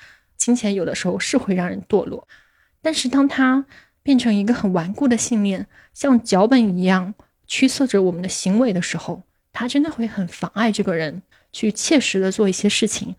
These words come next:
来改善自己的财务，改善自己的生活。那刚刚我们讲的是金钱回避这个脚本，第二个脚本呢是金钱至上，叫 money worship 或者 money focus。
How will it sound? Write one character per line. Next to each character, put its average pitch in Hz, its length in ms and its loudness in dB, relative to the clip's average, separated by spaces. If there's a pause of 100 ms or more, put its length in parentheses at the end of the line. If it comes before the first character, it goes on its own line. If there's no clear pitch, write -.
(340)
来 175 140 -2
改 175 200 -2
善 214 220 -6
自 208 120 -10
己 190 120 -4
的 180 100 -8
财 180 280 -8
务， 190 200 -4
改 185 160 -8
善 185 260 -4
自 180 120 -12
己 175 100 -8
的 160 80 -10
生 220 240 -8
活。 - 140 -16 (1000)
那 226 120 2
刚 247 140 4
刚 277 160 4
我 240 40 2
们 202 160 2
讲 202 220 -4
的 196 100 -4
是 202 300 0
金 262 180 -2
钱 254 140 0
回 190 180 -4
避 277 140 2
这 220 100 0
个 190 80 0
脚 185 200 -4
本， - 140 -12 (480)
第 311 100 2
二 311 100 4
个 254 80 2
脚 202 140 -2
本 196 180 -6
呢 185 240 -6
是 - 180 -4
金 247 140 -2
钱 214 240 0
至 247 140 -2
上， 240 240 -6 (360)
叫 202 240 0
money 220 320 2
worship 240 500 -4 (220)
或 - 140 -4
者 196 100 -4
money 214 320 0
focus。 - 640 -6